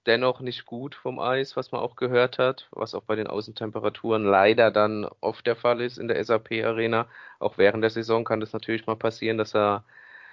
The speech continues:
die Qualität aufgrund der Wärme natürlich nicht so gut ist, aber das ist,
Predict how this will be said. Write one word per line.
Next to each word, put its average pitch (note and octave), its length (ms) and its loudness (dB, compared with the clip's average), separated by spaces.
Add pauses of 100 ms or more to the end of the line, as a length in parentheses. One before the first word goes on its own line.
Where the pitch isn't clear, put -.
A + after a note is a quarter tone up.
(280)
die A2 80 -8
Qualität A2 480 -2
aufgrund G#2+ 320 -6
der G#2 120 2
Wärme G#2 240 2
natürlich G#2+ 280 -6
nicht A2 140 -8
so G#2+ 420 -4
gut - 220 -8
ist, - 140 -6
aber F2 120 0
das F2+ 220 -8
ist, - 580 -10